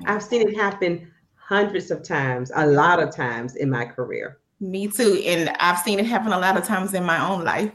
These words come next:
Speaker 2: So I feel like
Speaker 1: Mm.
Speaker 2: you keep repeating it until you figure it out.
Speaker 1: And that's how you figured it out, because you kept
Speaker 2: That's how.
Speaker 1: repeating it.
Speaker 2: Yes.
Speaker 1: Okay, you were doing this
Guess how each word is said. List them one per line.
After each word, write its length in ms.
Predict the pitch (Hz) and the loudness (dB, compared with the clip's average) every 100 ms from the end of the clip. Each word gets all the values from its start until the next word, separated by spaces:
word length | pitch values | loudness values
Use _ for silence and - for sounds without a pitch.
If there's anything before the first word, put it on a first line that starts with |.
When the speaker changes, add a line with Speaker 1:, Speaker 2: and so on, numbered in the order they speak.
| - | -8
Speaker 2:
So 280 | - 180 160 | 0 2 4
I 180 | 80 - | 2 2
feel 160 | 190 175 | 0 2
like 180 | 160 262 | 4 6
Speaker 1:
Mm. 540 | 285 285 269 240 190 | 6 6 6 4 4
Speaker 2:
you 220 | 165 135 131 | 4 2 0
keep 140 | 262 - | -2 2
repeating 480 | 247 247 285 233 202 | 0 2 2 4 4
it 160 | 185 170 | 4 2
until 260 | 170 254 | 0 0
you 180 | 208 175 | 0 -2
figure 420 | - 214 202 190 | -2 0 4 4
it 120 | 180 | 4
out. 420 | 117 - - - - _ _ _ _ _ _ _ _ _ - - - | 2 -2 -8 -18 -18 _ _ _ _ _ _ _ _ _ -20 -8 -2
Speaker 1:
And 180 | 190 | 2
that's 220 | 214 262 - | 4 2 2
how 100 | 208 | 6
you 240 | 214 - | 6 6
figured 260 | 190 185 175 | 4 4 2
it 80 | 180 | 2
out, 240 | 165 131 | 0 0
because 240 | 165 185 | 0 0
you 80 | 170 | 0
kept 260 | 180 151 165 | 0 0 2
Speaker 2:
That's 220 | 165 156 | 0 2
how. 200 | 156 139 | 0 -2
Speaker 1:
repeating 140 | 117 117 | -4 -8
it. 60 | _ _ _ | _ _ _
Speaker 2:
Yes. 540 | 156 147 147 - - - _ 147 | -4 -2 -4 -8 -14 -18 _ -4
Speaker 1:
Okay, 140 | 160 | 0
you 140 | 190 | 6
were 80 | 220 | 6
doing 360 | 214 226 208 196 | 8 6 6 6
this 400 | 214 160 - | 4 4 -2